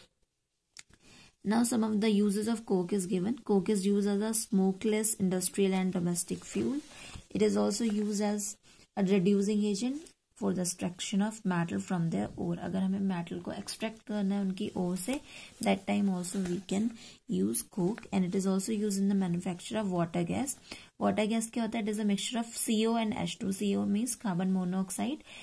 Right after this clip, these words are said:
and hydrogen, and producer gas, that is a mixture of carbon monoxide and nitrogen, and it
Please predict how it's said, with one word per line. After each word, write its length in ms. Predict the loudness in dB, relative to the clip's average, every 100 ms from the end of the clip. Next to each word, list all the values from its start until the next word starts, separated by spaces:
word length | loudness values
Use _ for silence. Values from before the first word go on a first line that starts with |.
| -12 0
and 160 | 2
hydrogen, 540 | 2 0 -4 -4 -6 -10 -14 -18 -8 0
and 120 | 2
producer 500 | 2 2 2 0 -2 0
gas, 260 | 0 -2 -2
that 120 | -2
is 140 | 0 0
a 100 | 0
mixture 260 | -2 -2 -2
of 140 | -2
carbon 360 | 0 0 2 2
monoxide 500 | 2 0 -2 -2 -2
and 200 | 0 0
nitrogen, 640 | 2 0 -2 -2 -2 -4 -6 -12 -18 -2
and 160 | 2
it 40 | 2